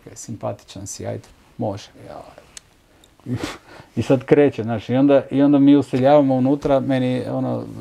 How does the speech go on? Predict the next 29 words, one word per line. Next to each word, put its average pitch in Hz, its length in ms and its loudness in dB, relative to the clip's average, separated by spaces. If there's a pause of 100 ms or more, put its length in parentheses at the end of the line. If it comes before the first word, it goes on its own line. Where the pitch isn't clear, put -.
(220)
montiraju 127 520 -2
mi 120 180 -2
ovi, 117 300 -4 (420)
e, 113 440 -6
telefon, 127 560 0
ja 135 80 0
rekao, 143 180 -4 (140)
„Ko 147 80 -4
će 147 180 -4
nazvat 113 380 -6
na 95 100 -10
ovaj 76 140 -16
telefon?” - 560 -20 (340)
Znaš, - 160 -20
ko, 117 260 -8 (500)
ko 131 120 -2
će, 120 320 -4
ko 127 160 -2
će 123 180 -4
actually, 117 560 0
ono, 113 180 -4 (140)
ko 120 140 -10
će 120 160 -6
nazvat 120 440 -4
i 117 40 -10
sad 117 200 -12
tražit 117 400 -4 (540)
nešto? - 300 -10
I 135 140 -4